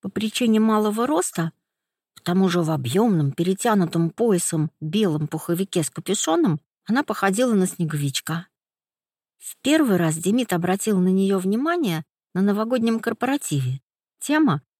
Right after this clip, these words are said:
ретро-кинематограф, веяние времени. Алиша выкрутилась самым простым костюмом. Платье до колена с чуть расклёшенной юбкой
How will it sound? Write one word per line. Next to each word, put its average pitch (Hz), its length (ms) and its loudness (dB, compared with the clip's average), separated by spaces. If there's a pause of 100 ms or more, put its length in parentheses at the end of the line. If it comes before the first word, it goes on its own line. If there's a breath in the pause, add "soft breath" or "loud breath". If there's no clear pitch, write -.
(140)
ретро-кинематограф, 240 1300 0 (420)
веяние 233 540 2
времени. 131 560 0 (540)
Алиша 220 360 2
выкрутилась 190 640 -2
самым 254 460 -2
простым 214 400 -2
костюмом. 165 680 -2 (300)
Платье 196 380 -2
до 185 100 -2
колена 240 540 0 (260)
с - 120 -12
чуть 208 240 -2
расклёшенной 190 680 0
юбкой 165 500 -2